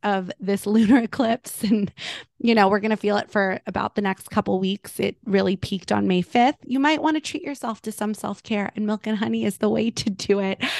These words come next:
Um, if you do live in Los Angeles, Chicago, or throughout the Texas, multiple cities in Texas, Austin, Dallas,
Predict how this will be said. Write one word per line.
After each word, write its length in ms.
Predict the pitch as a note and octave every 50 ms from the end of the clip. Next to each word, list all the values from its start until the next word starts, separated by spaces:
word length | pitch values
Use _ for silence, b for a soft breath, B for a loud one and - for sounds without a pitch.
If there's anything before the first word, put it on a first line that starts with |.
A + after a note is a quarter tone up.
| B B B -
Um, 320 | A3 G#3+ G#3 G3+ G#3 G#3+
if 140 | - A3+ A3+
you 140 | A#3 A#3 A#3
do 200 | G#3 A3+ A3+ A3
live 220 | G#3 G#3 A3 G#3+
in 140 | G#3 G#3 G#3
Los 240 | G3+ G3 G3+ - -
Angeles, 360 | G3+ G3+ F#3+ G3+ G3+ G3+ G3+
Chicago, 720 | - - G3+ - - G3 F#3+ F#3+ F#3 G3 G3 F#3+ G3 - -
or 340 | - F#3+ F#3 F3+ F3+ F#3+ G3 - -
throughout 300 | F#3+ F#3 F#3+ G3+ - -
the 80 | -
Texas, 760 | F3+ - - - - - - - F#3+ F#3 F3+ - - - - B B B B B B B B B -
multiple 580 | - G#3 G#3 G#3 G#3+ A3 B3+ C#4 - A3 G3+ G3
cities 340 | - G3 F#3+ F#3 F#3 F3 F3+
in 80 | F3+
Texas, 420 | F3+ G3+ F#3 G3 - - G3 - - -
Austin, 480 | G3 F#3 F#3 - - - F#3+ F#3 F#3
Dallas, 600 | F3+ F3+ F3+ F3+ F#3 F#3 F#3 F#3 F#3 - - -